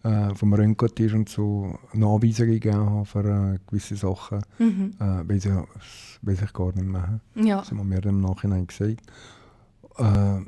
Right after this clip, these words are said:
Speaker 2: Du bist ja dann erwacht und hast den ersten Moment wahrscheinlich gar nicht gewusst, was los ist und wo du bist.
Speaker 1: Ja, das ist dann aber nach drei Tagen in Basel gewesen, als ich bei Erwachen im Paraplegikerzentrum.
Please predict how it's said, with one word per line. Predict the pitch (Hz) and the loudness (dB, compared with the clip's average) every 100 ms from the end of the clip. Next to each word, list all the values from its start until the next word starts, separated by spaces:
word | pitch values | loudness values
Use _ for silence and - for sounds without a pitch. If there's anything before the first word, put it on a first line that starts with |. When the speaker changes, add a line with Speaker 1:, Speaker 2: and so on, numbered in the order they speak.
| - _ _ _ _ - | -12 _ _ _ _ -4
Speaker 2:
Du | 220 | 2
bist | 254 | 2
ja | 208 | 4
dann | 208 220 | 2 2
erwacht | 240 233 208 185 185 - 247 | 2 0 0 0 0 -2 0
und | 214 208 | 0 0
hast | 190 - | -2 -2
den | 202 | 0
ersten | 196 220 | 0 2
Moment | 254 220 208 | 0 0 -2
wahrscheinlich | 214 208 254 208 208 | -2 -2 0 0 -2
gar | 214 196 214 | -2 0 2
nicht | 240 | 0
gewusst, | 220 202 202 226 | 0 -2 -2 -6
was | 214 | -4
los | 196 185 190 | -2 -4 -4
ist | 240 220 | -4 -4
und | 190 | -2
wo | 180 175 | -2 -4
du | 202 | -4
bist. | 190 190 262 - - - | -2 -4 -2 -6 -6 0
Speaker 1:
Ja, | 110 104 107 - | 2 2 -2 -4
das | 113 120 | -4 -4
ist | - | -2
dann | 113 | 0
aber | 110 113 | 0 2
nach | 123 104 | 2 2
drei | - 107 | -2 -4
Tagen | - 98 104 | 0 0 2
in | 104 | 0
Basel | 95 92 101 | 0 0 -2
gewesen, | 101 95 | -4 -6
als | 98 92 | -4 -4
ich | |
bei | - | -6
Erwachen | 98 90 90 101 | -6 -8 -8 -8
im | |
Paraplegikerzentrum. | 101 98 92 95 92 87 - - 110 110 123 117 | -6 -8 -6 -8 -8 -10 -14 -6 -4 -2 -2 -2